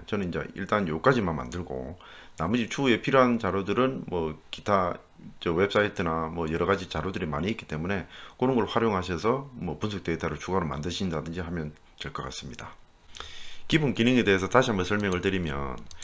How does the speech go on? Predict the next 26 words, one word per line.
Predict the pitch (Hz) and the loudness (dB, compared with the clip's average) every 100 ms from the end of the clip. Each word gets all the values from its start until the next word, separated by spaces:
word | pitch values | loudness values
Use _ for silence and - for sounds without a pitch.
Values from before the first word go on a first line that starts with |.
| - - - - | -14 -16 -16 2
디비 | 147 156 | 4 6
시트에 | 147 120 - 120 120 123 - | 2 2 4 6 6 2 -6
모든 | 104 123 139 - | 2 4 4 0
품목 | - 120 131 | 0 2 4
리스트를 | 131 135 - 104 101 | 2 0 0 2 2
사전 | - 101 117 | 2 2 2
등록을 | 131 120 95 104 | 2 2 2 2
다 | 101 85 | 0 -4
해놓습니다. | 87 110 76 - 71 - - - - - - - - - - - - | 0 0 -2 -4 -6 -8 -10 -12 -16 -16 -16 -14 -16 -16 -16 -14 0
그리고 | 131 120 120 117 | 4 6 4 6
관리 | 104 110 | 6 6
시트에 | 143 - 101 | 2 4 4
오셔가지고 | 95 101 85 78 85 117 147 - - - | 4 2 2 0 0 0 0 -4 -12 -8
이 | 90 87 | -2 2
여러 | 90 | 6
가지 | 117 123 | 6 6
품목 | - 117 113 | 4 2 2
중에 | 127 117 104 104 107 - - | 2 4 4 2 -2 -10 -6
필터링 | 120 113 131 | -2 2 2
하고자 | 131 131 113 110 98 | 2 4 4 4 4
하는 | 107 117 107 | 4 2 0
기억나는 | - 147 127 120 127 | 4 4 6 6 4
어떤 | 90 87 95 90 - | 2 0 -2 -2 -4
그런 | 95 98 92 - - | -2 0 0 -4 -4
구분자를 | 135 117 92 85 78 73 - | 0 2 2 2 0 -4 -6
이용해서 | 85 82 76 76 127 | -4 -2 -2 0 0